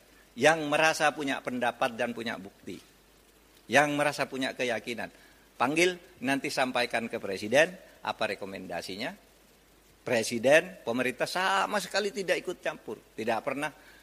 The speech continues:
eh, apa, minta agar Komnas ham menyimpulkan ini, menyimpulkan itu, tidak. Kita hanya menyatakan kalau pemerintah yang membentuk, lagi-lagi dituding dikooptasi, timnya orangnya pemerintah, timnya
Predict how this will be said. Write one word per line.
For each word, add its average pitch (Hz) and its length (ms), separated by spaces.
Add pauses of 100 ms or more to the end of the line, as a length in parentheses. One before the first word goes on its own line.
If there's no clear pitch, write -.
eh, 131 240
apa, 160 240
minta 127 400
agar 120 320
Komnas 120 400
ham 123 240
menyimpulkan 117 640
ini, 113 240
menyimpulkan 104 560
itu, 120 160
tidak. 110 240 (480)
Kita 165 320
hanya 147 160
menyatakan 135 480
kalau 135 240
pemerintah 202 480
yang 190 160
membentuk, 160 480
lagi-lagi 131 560
dituding 117 480
dikooptasi, 95 880 (720)
timnya 107 400
orangnya 101 480
pemerintah, 101 800 (560)
timnya 110 400